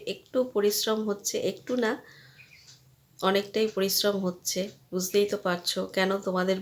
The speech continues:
বলেছি যে আমি বাড়ি শিফট করছি। শুধু আমার না, আমার পুরো পরিবারের, উম, ভীষণ, আহ, চাপ যাচ্ছে। শিফট করেছি আমরা।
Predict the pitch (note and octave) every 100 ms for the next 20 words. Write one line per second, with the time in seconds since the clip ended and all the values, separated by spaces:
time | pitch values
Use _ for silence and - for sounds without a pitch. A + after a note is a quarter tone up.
0 | - F#3+ G3+ - G3 - - - - -
1 | - F3+ F3 F3 F3+ F3 F3+ F3 F3 F3
2 | E3+ F3+ - G3+ - - F#3 - - -
3 | D4 D4+ F3 F#3+ G#3+ A3 G#3 - - -
4 | - - F3+ F3+ F3+ F#3 F#3 F3 F3+ F#3
5 | E3+ E3+ - _ _ _ - - E3+ F3
6 | F3 F3+ F3 F3+ - - - - - F3
7 | F3+ F3 E3+ F#3+ F#3 E3+ - - F#3+ G#3+
8 | - - _ _ - - _ _ - _
9 | - - A3+ A3 - - G#3+ G#3 - A3
10 | G#3 F#3+ F#3 G3